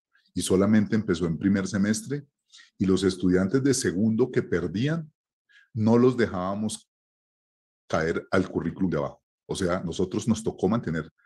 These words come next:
al final fue un grupo casi de dieciocho estudiantes que nos tocó darles el currículum antiguo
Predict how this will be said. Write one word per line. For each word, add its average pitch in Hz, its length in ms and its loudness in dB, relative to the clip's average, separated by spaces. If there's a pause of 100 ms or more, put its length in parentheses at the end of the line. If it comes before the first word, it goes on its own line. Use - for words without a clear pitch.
(220)
al 76 80 -8
final 85 240 -6
fue 107 100 -2
un 104 80 2
grupo 104 260 0
casi 107 300 -2
de 95 160 6
dieciocho 80 520 -2
estudiantes 92 640 -4 (400)
que - 100 0
nos 92 160 2
tocó 95 300 -2
darles 113 280 0
el 110 160 -4
currículum 101 640 0
antiguo 107 560 -4